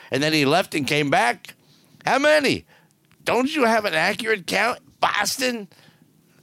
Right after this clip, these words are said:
Anyway, three hundred and seventy-three passengers, according to a statement that was inaccurate. <laughs> Somebody got paid to put out, look, I don't get paid to put out crap.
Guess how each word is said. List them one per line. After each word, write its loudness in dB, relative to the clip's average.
Anyway, -8
three -2
hundred 0
and -2
seventy-three -2
passengers, -4
according 0
to 0
a 2
statement 0
that 0
was 0
inaccurate. -2
<laughs> -20
Somebody -2
got -2
paid 0
to 4
put 2
out, 0
look, 2
I 2
don't 2
get 0
paid 2
to 0
put 0
out 2
crap. -2